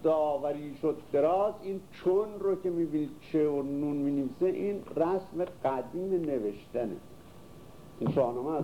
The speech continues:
اون نسخه‌های خیلی قدیمی تهیه شده. نشون می‌ده که گاهی این بابای، باب‌ها رو مینداختن، چون رو اینطوری مینوشتن. یا من نسخه ها دیدم که خورشید رو بدون باب مینوشتن.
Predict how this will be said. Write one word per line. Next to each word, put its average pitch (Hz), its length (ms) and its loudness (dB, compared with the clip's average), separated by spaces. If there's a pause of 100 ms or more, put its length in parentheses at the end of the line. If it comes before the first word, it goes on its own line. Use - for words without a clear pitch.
اون 160 140 0
نسخه‌های 139 380 0
خیلی 127 260 -4
قدیمی 110 580 -4
تهیه 95 420 -8
شده. - 260 -10 (920)
نشون 147 280 2
می‌ده 117 280 0
که 110 120 -8
گاهی 143 380 2
این 165 220 -4 (120)
بابای، 120 680 2 (460)
باب‌ها 110 380 2
رو 165 100 2
مینداختن، 135 760 0 (440)
چون 135 140 0
رو 139 60 0
اینطوری 117 380 -2
مینوشتن. 95 720 -4 (960)
یا 131 220 4 (120)
من 143 200 -2
نسخه 123 280 -2
ها 135 140 2
دیدم 135 380 -2
که 156 80 0
خورشید 131 640 -2
رو 165 100 2
بدون 123 500 -2
باب 139 320 2
مینوشتن. 98 680 -8